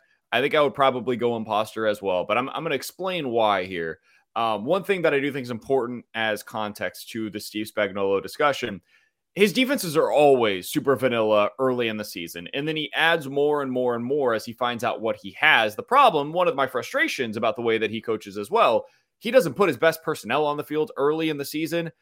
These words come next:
and then later on, we finally get to see the best personnel,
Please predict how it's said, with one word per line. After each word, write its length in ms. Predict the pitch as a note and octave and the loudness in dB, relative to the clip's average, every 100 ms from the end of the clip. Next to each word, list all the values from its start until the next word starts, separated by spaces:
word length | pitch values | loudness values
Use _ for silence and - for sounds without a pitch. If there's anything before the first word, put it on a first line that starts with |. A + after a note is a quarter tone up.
| _ - | _ -2
and 160 | D3 | 0
then 120 | D3 | 2
later 480 | C3+ C3+ D3 C3+ C3 | 2 4 4 4 4
on, 280 | C3 A#2+ A2 | 2 2 -2
we 100 | A2+ | -8
finally 580 | - - B2 A#2+ A#2 A#2 | -8 -2 0 0 -2 -4
get 140 | A2+ | -4
to 80 | - | -8
see 180 | - A#2 | -8 -6
the 100 | G2+ | -2
best 260 | G#2+ G#2 - | -4 -4 -6
personnel, 460 | F#2+ - F2 D2+ | -10 -8 -12 -10